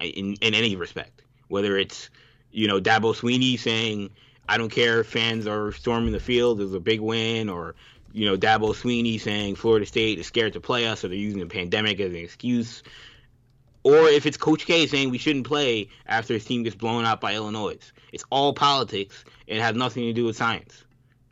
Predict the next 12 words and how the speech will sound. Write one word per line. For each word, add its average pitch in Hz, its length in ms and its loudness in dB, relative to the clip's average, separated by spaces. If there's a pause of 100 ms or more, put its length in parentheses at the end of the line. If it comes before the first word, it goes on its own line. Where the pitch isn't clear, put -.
(180)
Li-, 123 240 0
li-, 117 180 -6
if, 117 300 -4
if 113 200 -10
you're 131 100 0
gonna 156 140 4
make 160 140 4
a 156 40 0
determination 139 720 -2
or 113 160 2
a 107 60 0
decision, 95 500 -6